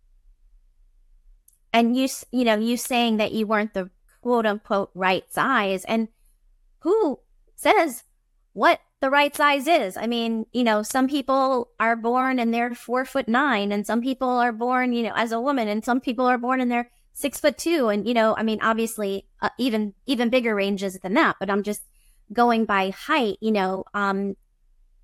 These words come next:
who's gonna tell you that you're not the right height? You know what I mean? So why do we tell ourselves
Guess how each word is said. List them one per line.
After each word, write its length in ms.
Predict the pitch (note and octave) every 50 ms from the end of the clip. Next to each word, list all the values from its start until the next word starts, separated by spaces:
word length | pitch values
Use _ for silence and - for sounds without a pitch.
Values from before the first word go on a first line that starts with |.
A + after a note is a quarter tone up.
| _ _ _ _ _ _ _ _ _ _ _ _ _ _ _ - _ _ _ _
who's 220 | - E4 F4+ F#4 -
gonna 220 | - E4+ D#4+ D4
tell 220 | - - D4+ D4+ D4+
you 380 | C#4 A#3+ G3+ F3+ F3 F3+ F#3 _ _ _ _ _ _ _ _ _
that 140 | - A3+ -
you're 120 | G#3+ B3 B3
not 220 | B3 B3 B3 _
the 140 | - B3+ A3+ _
right 120 | A#3 A#3
height? 300 | A3 - C#4+ B3+ F#3 - - _ _ _ _
You 120 | - A3+ A#3
know 100 | A#3 A3+
what 80 | A3
I 80 | A#3 A3+
mean? 220 | A#3 A3+ A#3+ B3+
So 180 | A#3 - B3+ A#3
why 280 | A3 G#3+ G#3+ G3+ A#3
do 120 | B3+ C#4+ C#4+
we 120 | C#4 C4+
tell 280 | A#3+ - - A#3+ B3 B3+
ourselves 680 | B3+ B3+ A#3+ - A3+ G3+ F#3+ F#3+ F#3+ F#3 F#3+ - -